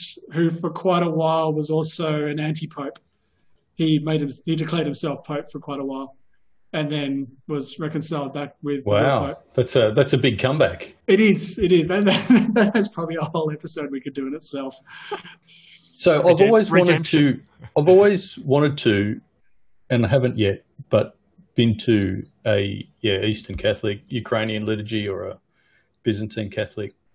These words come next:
Speaker 2: divine liturgy. They don't call it
Speaker 1: Hmm.
Speaker 2: mass, do they? Mass is the Latin word, missa.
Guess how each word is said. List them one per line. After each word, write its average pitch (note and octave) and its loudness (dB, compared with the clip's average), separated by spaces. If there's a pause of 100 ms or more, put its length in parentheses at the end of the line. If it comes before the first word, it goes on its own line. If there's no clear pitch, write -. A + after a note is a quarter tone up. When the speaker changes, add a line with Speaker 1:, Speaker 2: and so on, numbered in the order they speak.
(160)
Speaker 2:
divine G#2 -2
liturgy. A2 -4 (160)
They G#2 4
don't G2+ 0
call - 0
it - 4
Speaker 1:
Hmm. - -2
Speaker 2:
mass, F#2 -6
do G2 0
they? F2+ -6 (400)
Mass A2 -4
is G2+ -8
the G2+ -6
Latin F#2+ -8
word, F#2 -16
missa. G2+ -18